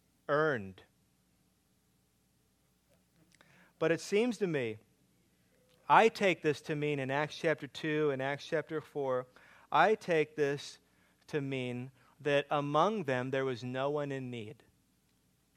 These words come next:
Among them there was no one in need. So there should be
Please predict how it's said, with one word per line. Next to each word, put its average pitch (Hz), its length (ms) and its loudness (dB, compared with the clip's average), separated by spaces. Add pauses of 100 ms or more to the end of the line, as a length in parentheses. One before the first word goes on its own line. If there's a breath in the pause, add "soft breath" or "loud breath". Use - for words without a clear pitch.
(3500)
Among 165 500 2
them 135 220 -2
there 135 160 -2
was 123 200 -6
no 151 360 0
one 127 480 -4 (100)
in 123 460 -6 (100)
need. 123 480 -10 (1000 soft breath)
So 160 460 2
there 165 420 6
should 165 440 -4
be 131 500 -4